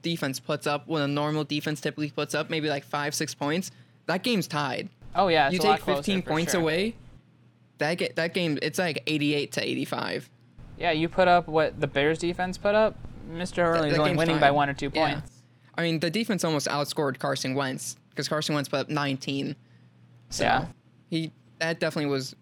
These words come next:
Speaker 1: very lucky. I didn't expect the Saints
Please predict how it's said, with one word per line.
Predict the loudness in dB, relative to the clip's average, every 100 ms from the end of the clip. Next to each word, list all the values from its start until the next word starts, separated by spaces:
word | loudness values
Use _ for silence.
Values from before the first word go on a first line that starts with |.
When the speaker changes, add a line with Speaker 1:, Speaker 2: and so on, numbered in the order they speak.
| -6
Speaker 1:
very | -2 0
lucky. | 0 -2 -4 -6 -8 _ _ _ _ -20 -6
I | -2
didn't | 0 0 0
expect | -2 -2 -4 -2
the | -4
Saints | -2 -2 -2 -4